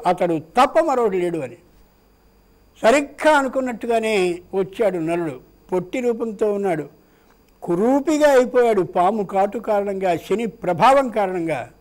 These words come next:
చూసింది, ఇతడు నలుడు అవుతాడా అని. బాగా గమనించి అతన్ని పరీక్షించింది మేడ మీద నుండి.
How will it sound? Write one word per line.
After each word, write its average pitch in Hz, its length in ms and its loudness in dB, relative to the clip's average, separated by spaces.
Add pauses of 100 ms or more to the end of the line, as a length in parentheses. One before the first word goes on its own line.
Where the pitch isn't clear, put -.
(960)
చూసింది, 165 540 -8 (240)
ఇతడు 165 240 -4
నలుడు 156 360 -2
అవుతాడా 190 580 2
అని. 180 260 -2 (1000)
బాగా 247 600 6
గమనించి 285 380 2
అతన్ని 247 300 0
పరీక్షించింది 220 800 0
మేడ 208 320 4
మీద 240 280 0
నుండి. 170 380 -2